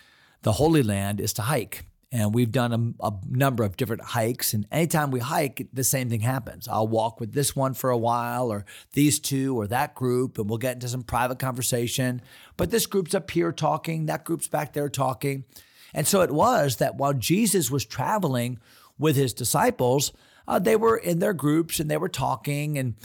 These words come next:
they were arguing with each other. Now, did Jesus know what they were arguing about? Of course he did. Uh, and yet graciously,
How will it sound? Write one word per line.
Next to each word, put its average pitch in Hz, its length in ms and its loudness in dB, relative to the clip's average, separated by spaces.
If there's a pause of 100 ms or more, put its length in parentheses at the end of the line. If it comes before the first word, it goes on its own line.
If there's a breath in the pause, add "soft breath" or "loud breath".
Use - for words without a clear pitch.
(180 loud breath)
they 160 140 4
were 175 240 0
arguing 247 760 0 (200)
with 135 200 2
each 131 180 0
other. 98 360 -4 (340 soft breath)
Now, 208 240 2
did 139 240 0
Jesus 196 440 0
know 170 200 4
what 165 160 0
they 151 100 0
were 135 180 -2
arguing 127 440 0
about? 123 340 0
Of 127 100 -16
course 117 260 -2
he 113 60 -4
did. - 280 -8 (920 loud breath)
Uh, 127 360 6
and 147 180 6
yet 170 220 4
graciously, 135 1120 2